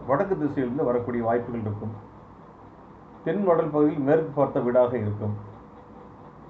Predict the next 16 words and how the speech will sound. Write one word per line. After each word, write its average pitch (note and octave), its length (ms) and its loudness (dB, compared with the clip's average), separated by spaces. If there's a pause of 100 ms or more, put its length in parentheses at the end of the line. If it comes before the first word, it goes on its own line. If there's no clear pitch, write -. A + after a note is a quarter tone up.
(140)
அவருக்கு C3+ 380 -2
வீட்டு E3+ 200 2
பக்கத்துல D3+ 440 0 (480)
நீர்நிலைகள் C#3+ 600 4
இருப்பதற்கான A#2+ 520 -4
வாய்ப்புகள் A#2+ 400 0
இருக்கு. G#2+ 420 -4 (3250)
ஆ, C#2 40 -6 (1500)
வாட்டர் F3+ 380 4
ரிலேட்டட் C#3 320 2
பிசினஸ் C3+ 400 -4
பண்ணுவாரு. A#2+ 480 0 (720)
கடல் E3 260 4
கடந்து E3 260 2
வியாபாரம் C#3 440 6
பண்றது, B2 460 0